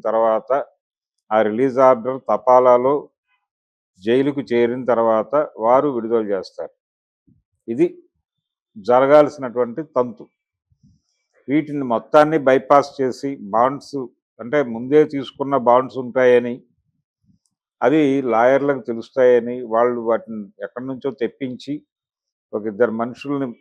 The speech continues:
పెట్టి, న్యాయమూర్తి గారు బెంచ్ దిగి వెళ్ళిపోయినా ఆన్లైన్లో ఆయన్ని,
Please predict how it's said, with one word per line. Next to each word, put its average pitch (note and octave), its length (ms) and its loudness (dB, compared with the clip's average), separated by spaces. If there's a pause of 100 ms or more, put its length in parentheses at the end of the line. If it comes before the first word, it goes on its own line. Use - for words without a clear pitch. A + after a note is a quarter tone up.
(460)
పెట్టి, B2+ 320 -6 (1120)
న్యాయమూర్తి C#3+ 600 0
గారు C#3+ 180 4
బెంచ్ A#2+ 280 -2
దిగి D3 200 -4
వెళ్ళిపోయినా C3 600 0
ఆన్లైన్లో C3 600 0
ఆయన్ని, A#2 380 0